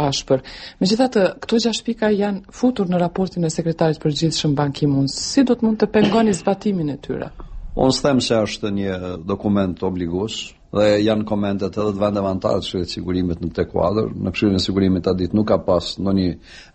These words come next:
Speaker 2: vendim të veçantë, nuk ka pas ndonjë rezolutë të veçantë, nuk ka pas ndonjë përmbajtje e cila në një formë apo në formë tjetër do të impononte zbatimin e këtyre pikave. Aq më tepër keni parasysh se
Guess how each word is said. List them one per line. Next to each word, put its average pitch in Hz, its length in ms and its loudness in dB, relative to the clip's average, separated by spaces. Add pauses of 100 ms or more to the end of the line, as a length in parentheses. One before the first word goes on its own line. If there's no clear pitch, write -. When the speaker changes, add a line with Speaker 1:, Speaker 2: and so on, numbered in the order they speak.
Speaker 2:
vendim 98 320 4
të 95 140 -2
veçantë, 101 340 -2
nuk 98 160 -2
ka 92 140 2
pas 90 180 0
ndonjë 95 320 0
rezolutë 90 400 -4
të 90 80 0
veçantë, 95 320 -2
nuk 98 160 -2
ka 92 140 2
pas 95 180 2
ndonjë 101 240 0
përmbajtje 95 420 2
e 85 120 -6
cila 92 200 0 (540)
në 101 140 2
një 101 100 2
formë 101 240 2
apo 95 160 -4
në 90 80 -6
formë 95 160 -2
tjetër 98 220 0
do 92 100 2
të 104 140 -4
impononte 92 480 -2
zbatimin 82 580 0
e 76 100 -4 (380)
këtyre 98 320 2
pikave. 92 380 0 (420)
Aq 120 80 0
më 120 120 4 (100)
tepër 98 240 0
keni 110 180 0
parasysh 101 540 -2
se 98 80 2